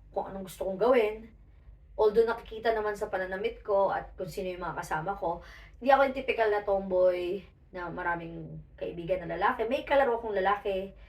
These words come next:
pero hindi marami. Pero madami akong kaibigang tomboy.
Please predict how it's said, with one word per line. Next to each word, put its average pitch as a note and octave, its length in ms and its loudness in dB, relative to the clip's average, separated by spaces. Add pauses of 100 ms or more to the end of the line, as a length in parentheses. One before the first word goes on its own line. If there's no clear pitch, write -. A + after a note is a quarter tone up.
(720)
pero A3+ 160 4
hindi A3+ 320 -2
marami. E3 640 -2
Pero A3 320 4
madami G3 560 0
akong B3 240 -8
kaibigang F3+ 480 -4
tomboy. D3 460 -8